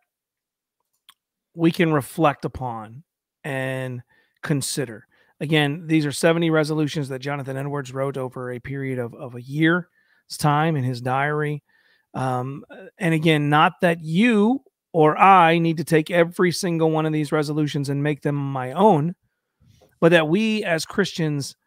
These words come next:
can really think about the, the importance of reflecting upon our walk,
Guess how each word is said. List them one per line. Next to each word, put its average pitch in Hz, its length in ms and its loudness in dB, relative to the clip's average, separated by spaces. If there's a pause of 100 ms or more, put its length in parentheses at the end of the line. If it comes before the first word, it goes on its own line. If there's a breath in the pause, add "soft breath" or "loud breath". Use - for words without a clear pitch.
(340)
can 170 180 2
really 220 300 2
think 208 320 -4
about 165 480 0
the, 170 300 0
the 165 160 -2
importance 226 640 0
of 160 280 2
reflecting 175 760 -2
upon 156 340 -4
our 131 220 -6
walk, 123 480 -12